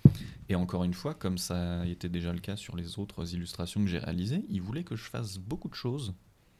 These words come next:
que je représente beaucoup de choses différentes sur une même image. Et je lui expliquais que, ben,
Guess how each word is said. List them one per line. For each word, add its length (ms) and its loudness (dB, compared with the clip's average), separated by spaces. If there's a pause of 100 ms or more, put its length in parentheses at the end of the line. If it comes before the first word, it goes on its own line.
(140)
que 100 -2
je 80 0
représente 380 2
beaucoup 220 -2
de 60 -6
choses 180 -2
différentes 420 -2
sur 180 -2
une 120 4
même 180 4
image. 380 4 (840)
Et 160 6
je 120 6
lui 200 6
expliquais 520 -2
que, 260 0
ben, 460 -2